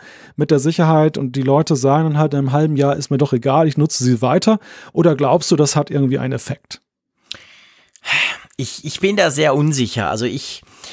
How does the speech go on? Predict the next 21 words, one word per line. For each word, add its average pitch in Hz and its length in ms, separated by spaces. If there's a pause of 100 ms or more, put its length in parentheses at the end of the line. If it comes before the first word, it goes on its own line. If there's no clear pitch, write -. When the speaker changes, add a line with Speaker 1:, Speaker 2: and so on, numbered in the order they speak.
(440)
Speaker 2:
es - 180
gibt - 260
ja, 170 160
ich 160 160
mein, 165 340
es - 180
gibt 190 240
so 190 120
viele 196 360
Skandale. 156 800
Nimm, 160 580
nimm 160 360
Cambridge 147 480
Analytica 139 500
bei 127 160
Facebook. 139 680 (540)
Ist - 160
nicht 160 200
so, 147 180
dass 127 160
heute 135 380